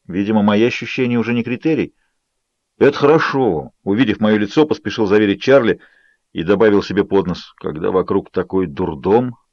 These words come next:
только крепенькой и нужно быть». Он осторожно покачал девочку из стороны в сторону. «Красивее малышки за всю жизнь не видал. Даже считая тебя, дочка, прости». «Согласна».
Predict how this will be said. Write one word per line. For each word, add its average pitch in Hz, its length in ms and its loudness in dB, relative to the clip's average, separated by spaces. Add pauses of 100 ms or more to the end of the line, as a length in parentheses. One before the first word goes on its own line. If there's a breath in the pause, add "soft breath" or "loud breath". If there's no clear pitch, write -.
(140)
только 101 300 -2
крепенькой 95 600 -2
и 92 40 -4
нужно 78 320 -8
быть». 65 280 -16 (340)
Он 110 140 2
осторожно 110 500 4
покачал 107 440 2
девочку 107 400 0
из 90 100 -6
стороны 101 300 0
в - 40 -12
сторону. 120 420 0 (1200 loud breath)
«Красивее 113 560 2
малышки 117 480 0
за 98 140 2
всю 143 220 -2
жизнь 120 240 -4
не 92 100 -4
видал. 90 360 -6 (220)
Даже 104 260 0
считая 117 360 0
тебя, 120 300 -2
дочка, 87 360 -10 (140)
прости». - 480 -8 (480)
«Согласна». 135 560 -2